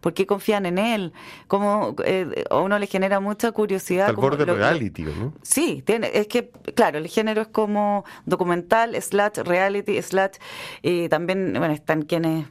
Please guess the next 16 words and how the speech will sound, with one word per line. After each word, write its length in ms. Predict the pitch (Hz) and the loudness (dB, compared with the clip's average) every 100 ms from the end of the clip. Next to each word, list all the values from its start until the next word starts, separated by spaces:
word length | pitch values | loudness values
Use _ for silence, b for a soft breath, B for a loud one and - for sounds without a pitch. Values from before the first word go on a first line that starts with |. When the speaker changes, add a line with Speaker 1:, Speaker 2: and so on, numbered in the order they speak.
| _ _ _ _ | _ _ _ _
Speaker 1:
participan 920 | 170 165 160 175 180 180 175 175 - | 0 0 -4 -2 0 0 0 -2 -2
de 80 | 165 | 0
manera 220 | 165 170 170 | 0 0 -2
consciente 420 | 175 180 196 220 | -2 -2 -2 0
y 120 | 196 | -2
también 720 | - 170 180 185 190 185 - - | -2 0 0 0 0 0 -2 -2
quienes 220 | 180 175 | -2 -2
participan 520 | 185 180 - 196 185 | -4 -4 -4 -2 0
de 60 | 185 | 0
manera 380 | 175 185 185 - | 0 0 0 0
inconsciente, 680 | 220 233 226 - 240 - | 0 -2 -2 -2 -2 -2
y 40 | 160 | -2
cosas 280 | 190 208 - | -2 -2 -2
tan 140 | 202 | -2
ridículas 340 | 214 214 214 214 | 0 0 -2 -2
como, 300 | 202 196 | -2 -2